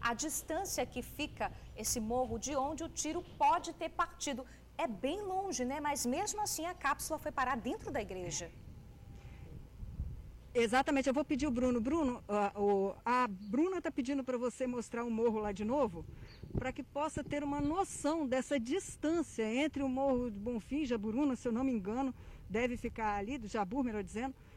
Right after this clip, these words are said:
Speaker 2: deve ficar ali. E mostra agora, Bruno, tenta vir com a imagem pra cá,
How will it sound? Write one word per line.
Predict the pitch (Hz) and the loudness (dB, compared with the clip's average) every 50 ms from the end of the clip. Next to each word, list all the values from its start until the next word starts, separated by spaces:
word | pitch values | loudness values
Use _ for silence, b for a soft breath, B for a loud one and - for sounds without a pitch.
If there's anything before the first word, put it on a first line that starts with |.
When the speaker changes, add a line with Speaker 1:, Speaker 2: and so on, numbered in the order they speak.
| B B | B B
Speaker 2:
deve | B 185 226 254 294 285 262 262 | B 0 2 2 2 2 0 -2
ficar | - 262 240 - - 233 226 202 | -4 -4 -6 -4 -2 0 2 2
ali. | 202 220 285 311 - B B B B B | 2 2 2 0 -2 B B B B B
E | 277 302 | 2 2
mostra | 294 294 330 392 392 - 381 330 | 2 2 2 0 0 0 0 -2
agora, | 285 240 262 285 330 330 285 | 0 2 2 2 2 2 0
Bruno, | 202 202 208 214 214 214 | -2 -2 -2 -2 -2 -2
tenta | - 269 311 320 - 320 254 | -2 -2 -2 -2 -2 -2 0
vir | 247 277 247 - | 2 2 0 0
com | - 262 | -2 -4
a | 254 | -4
imagem | 240 233 226 233 240 233 208 233 208 | -4 -4 -4 -4 -4 -4 -4 -6 -6
pra | - 202 196 202 | -4 -4 -6 -4
cá, | - - 269 - 269 | 0 2 2 2 2